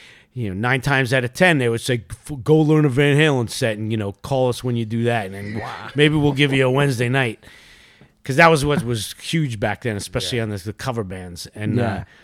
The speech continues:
Speaker 1: but, uh, we didn't wanna do that. We just kept writing our own songs. And once, once in a while, you'd get a, and then somehow we got a gig at Great Gildersleeves on the Bowery, you know, which was a big deal. And
Speaker 2: Yeah.
Speaker 1: that was in eighty-two.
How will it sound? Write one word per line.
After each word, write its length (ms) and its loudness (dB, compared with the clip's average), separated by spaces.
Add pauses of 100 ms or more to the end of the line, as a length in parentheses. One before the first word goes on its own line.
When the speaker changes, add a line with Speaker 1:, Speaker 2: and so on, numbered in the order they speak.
(440)
Speaker 1:
but, 200 2
uh, 360 4
we 200 -2
didn't 240 2
wanna 320 0
do 160 -10
that. 300 -14
We 140 -4
just 200 -6
kept 180 -6
writing 280 -4
our 180 -6
own 100 -6
songs. 380 -6
And 160 -4
once, 400 -4 (120)
once 240 -10
in 80 -4
a 60 -6
while, 320 -2
you'd 160 -6
get 140 -2 (120)
a, 40 -6
and 100 -2
then 160 2 (300)
somehow 420 -2
we 80 4
got 180 2
a 40 -2
gig 480 -4
at 180 -8 (240)
Great 240 -6
Gildersleeves 720 -2
on 80 -8
the 80 -8
Bowery, 520 -2 (760)
you 120 -2
know, 280 -4
which 240 -4
was 160 -2
a 60 0
big 240 -2
deal. 320 0
And 80 0
Speaker 2:
Yeah. 80 4
Speaker 1:
that 80 4
was 140 4
in 100 2
eighty-two. 640 -4